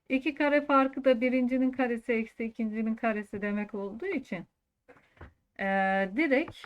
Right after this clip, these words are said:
payda rasyonel olmuş olur. Mesela şimdi şuna bakalım. Biz bunu arkadaşlar kök on beş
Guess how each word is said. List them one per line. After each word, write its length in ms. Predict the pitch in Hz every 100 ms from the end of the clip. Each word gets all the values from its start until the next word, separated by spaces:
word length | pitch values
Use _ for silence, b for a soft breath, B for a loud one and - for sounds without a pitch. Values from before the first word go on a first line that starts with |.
| B B B
payda 380 | - 247 202 294
rasyonel 560 | 285 247 - 247 254 233
olmuş 380 | 180 165 - -
olur. 340 | 147 - - -
Mesela 460 | 254 262 262 262 269
şimdi 420 | 269 262 254 247 _ _ _ _ _ _
şuna 320 | - 262 254
bakalım. 580 | 269 277 269 180 214 - _ _ _ _ _ _ _ _ _ _ _ _ _ _ _ _ _ _ _ _ _ _
Biz 260 | 285 277 277
bunu 180 | 294 294
arkadaşlar 920 | 269 240 254 190 190 - 269 269 -
kök 300 | 247 240 -
on 320 | 262 254 226
beş 440 | 185 202 269 277